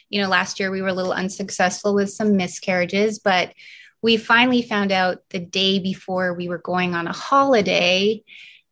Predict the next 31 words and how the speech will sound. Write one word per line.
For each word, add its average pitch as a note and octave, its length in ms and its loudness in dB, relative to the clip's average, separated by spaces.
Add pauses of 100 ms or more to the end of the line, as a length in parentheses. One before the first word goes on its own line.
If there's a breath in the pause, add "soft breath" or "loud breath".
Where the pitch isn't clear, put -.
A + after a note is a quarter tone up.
And F3+ 640 2
my G3 160 4
mom A3+ 200 6
had A3 140 2
bought G3 200 0
me F#3+ 160 -2
these F3 200 -6
books F3+ 440 -2
previously G#3+ 640 2
from F#3 200 -6
the E3+ 80 -8
first - 460 -4 (120)
couple - 240 -2
times F3+ 280 0
I F3 40 0
was E3+ 140 -4
pregnant. F3+ 560 0 (580 loud breath)
At G#3+ 160 -2
first, C#4+ 220 2
we C#4 80 2
just B3+ 160 2
thought A3 160 4
it'd G#3+ 140 4
be G3+ 120 0
funny G3 280 0
to F3+ 80 -4
bring G3 220 0
the F#3 80 0
books, F#3 380 -2
read F#3+ 220 -4
them, F3+ 380 0